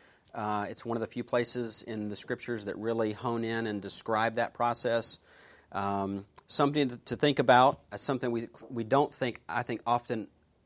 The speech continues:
enough about in our culture. We actually, I think, for the most part, avoid talking about death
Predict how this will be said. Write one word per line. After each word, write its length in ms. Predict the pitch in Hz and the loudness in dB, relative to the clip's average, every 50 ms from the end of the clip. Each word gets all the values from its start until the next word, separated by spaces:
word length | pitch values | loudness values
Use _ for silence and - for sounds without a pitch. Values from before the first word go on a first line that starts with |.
| _ _ _ _ - | _ _ _ _ -8
enough 340 | 110 110 120 120 117 - - | -4 0 0 0 0 0 -4
about 400 | - 107 92 107 107 107 110 - - | -8 -4 0 2 2 2 2 0 -4
in 80 | 113 107 | -4 -2
our 280 | 104 107 104 101 101 - - | 0 0 -2 -2 -6 -10 -14
culture. 540 | - - 127 127 123 - - 95 90 98 104 104 | -6 -2 -2 -2 -2 -2 -4 -6 -6 -6 -8 -6
We 120 | 104 107 | -4 -2
actually, 340 | 107 107 - - - 104 104 | -2 -2 -4 -6 -8 -6 -6
I 60 | 104 | -6
think, 280 | 95 - 104 - - - | -6 -8 -10 -14 -12 -12
for 80 | 107 98 | -10 -10
the 80 | 101 | -8
most 220 | 104 110 - - - | -8 -8 -8 -6 -6
part, 180 | 104 95 - - | -6 -6 -6 -6
avoid 520 | 98 90 87 101 104 110 107 104 92 92 | -12 -14 -10 -6 -4 -2 -2 -2 -4 -8
talking 360 | - - 104 - - 110 104 98 | -8 -6 -6 -6 -6 -8 -10 -8
about 340 | 87 98 98 98 - 104 | -6 -6 -6 -6 -6 -6
death 320 | 92 101 98 101 - - | -6 -6 -6 -6 -8 -12